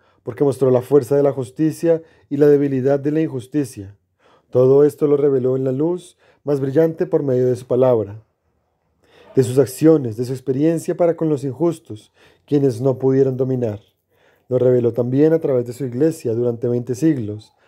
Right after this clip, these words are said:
hasta el día de hoy, a través de sus innumerables santos y mártires en pos de la justicia. La justicia proviene de Dios y en el transcurso de la historia humana nunca puede ser vencida.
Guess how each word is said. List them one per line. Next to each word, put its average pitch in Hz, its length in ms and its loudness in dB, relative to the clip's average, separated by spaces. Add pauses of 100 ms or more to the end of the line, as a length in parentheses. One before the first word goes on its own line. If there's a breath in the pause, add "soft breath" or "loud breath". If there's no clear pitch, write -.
(140 soft breath)
hasta 123 260 -6
el 123 80 0
día 120 200 4
de 117 160 2
hoy, 104 280 0 (580)
a 110 100 -20
través 120 420 0
de 151 80 -2
sus 139 240 -6
innumerables 127 600 0
santos 147 460 -2
y 139 60 -8
mártires 143 540 0
en 123 100 -8
pos 117 240 -4
de 120 80 -2
la 117 80 -2
justicia. 113 680 -8 (540 soft breath)
La 131 80 -2
justicia 139 460 0
proviene 135 380 2
de 131 160 2
Dios 165 520 0 (280 soft breath)
y 139 80 -6
en 151 60 2
el 147 100 2
transcurso 143 460 -2
de 170 80 2
la 170 60 2
historia 139 280 0
humana 165 480 2
nunca 127 320 -6
puede 123 260 -2
ser 117 200 -6
vencida. 107 540 -4